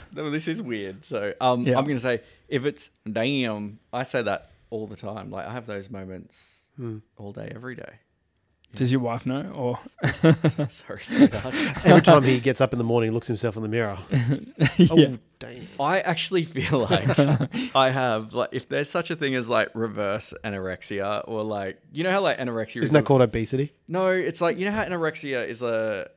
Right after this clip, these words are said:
Speaker 1: poor image of your body or whatever, you
Speaker 3: Yeah.
Speaker 1: know, like,
Speaker 2: Yeah.
Speaker 1: you think you're bigger than what you are.
Speaker 2: Yeah.
Speaker 1: I think I'm sexier than what I am, I feel.
Speaker 3: Isn't that narcissism?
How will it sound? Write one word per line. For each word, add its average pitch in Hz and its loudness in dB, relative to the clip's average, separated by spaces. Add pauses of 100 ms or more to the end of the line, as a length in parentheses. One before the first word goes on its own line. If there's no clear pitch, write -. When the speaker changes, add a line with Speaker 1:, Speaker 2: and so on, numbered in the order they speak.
(360)
Speaker 1:
poor 110 -4
image 101 -10
of 98 -12
your 98 -12
body 92 -12
or 92 -12
whatever, 92 -12
you 90 -10
Speaker 3:
Yeah. 107 -2
Speaker 1:
know, 98 -10
like, 98 -12
Speaker 2:
Yeah. 117 2
Speaker 1:
you 113 -8
think 104 -14
you're 98 -12
bigger 101 -12
than 101 -10
what 98 -12
you 101 -12
are. 95 -8
Speaker 2:
Yeah. 123 -10 (500)
Speaker 1:
I 117 0
think 127 -6
I'm 101 -4
sexier 95 -8
than 90 -12
what 87 -12
I 87 -14
am, 85 -14
I 82 -16
feel. - -12
Speaker 3:
Isn't 127 0
that 107 -2
narcissism? 120 -4